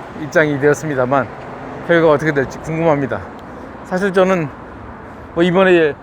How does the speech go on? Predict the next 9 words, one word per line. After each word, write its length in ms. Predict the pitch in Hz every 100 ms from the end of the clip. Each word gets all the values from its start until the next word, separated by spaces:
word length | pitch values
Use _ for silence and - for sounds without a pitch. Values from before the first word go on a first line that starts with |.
| - -
민주당이 520 | 151 160 170 180 170 151
이겼으면 360 | 160 175 175
좋겠습니다만, 840 | 143 143 151 165 147 143 143 123 131 - - - - - - - - - - - 123
음, 200 | 117 104 - - - - -
약간 300 | 139 151 160
지더라도 600 | 143 165 165 160 151 127 101 - - - - - - - - -
오히려 260 | 135 135
다음 340 | 135 139 139 135
대선에, 460 | 135 120 143 143